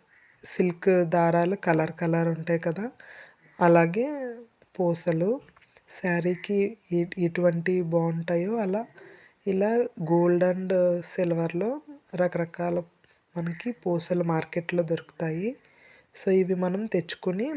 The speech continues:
మనకి శారీకి తగ్గట్టు పూసల్ని వేసుకోవాలన్నమాట. So ఇలా మనకి ఈ పూసలు,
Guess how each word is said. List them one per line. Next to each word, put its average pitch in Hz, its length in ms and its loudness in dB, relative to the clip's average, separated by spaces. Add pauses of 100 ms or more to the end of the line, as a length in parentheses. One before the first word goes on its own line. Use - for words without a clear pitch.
మనకి 202 280 0 (100)
శారీకి 165 420 4
తగ్గట్టు 170 560 4 (220)
పూసల్ని 175 600 2
వేసుకోవాలన్నమాట. 160 960 -2 (1800)
So 208 80 2 (140)
ఇలా 185 140 4 (160)
మనకి 190 320 -4 (360)
ఈ - 20 0 (160)
పూసలు, 180 540 2